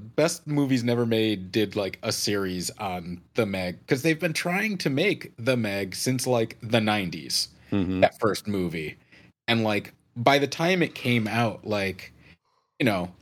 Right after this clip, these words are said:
Speaker 1: it did well, but, like, anybody that had, like, read the book or was, like, had read, like, earlier scripts is like, "There's a lot more fun to this movie. I wonder what's,
Speaker 2: <laughs>
Speaker 1: where did all that stuff go?" So, like,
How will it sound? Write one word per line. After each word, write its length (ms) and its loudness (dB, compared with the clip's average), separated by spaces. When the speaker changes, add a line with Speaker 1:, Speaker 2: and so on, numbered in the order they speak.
Speaker 1:
it 240 0
did 240 6
well, 560 0
but, 220 0
like, 480 -2
anybody 440 4
that 120 0
had, 260 0
like, 240 -2
read 320 2
the 80 0
book 420 0
or 300 4
was, 180 -2
like, 340 -2
had 260 0
read, 180 2
like, 240 -2
earlier 320 2
scripts 380 0
is 160 -2
like, 200 -4
"There's 120 -2
a 40 0
lot 240 2
more 200 2
fun 540 -2
to 100 2
this 220 -2
movie. 520 -2
I 100 -2
wonder 280 2
what's, 320 2
Speaker 2:
<laughs> 380 -20
Speaker 1:
where 160 6
did 100 4
all 140 6
that 200 2
stuff 360 0
go?" 320 4
So, 260 4
like, 460 0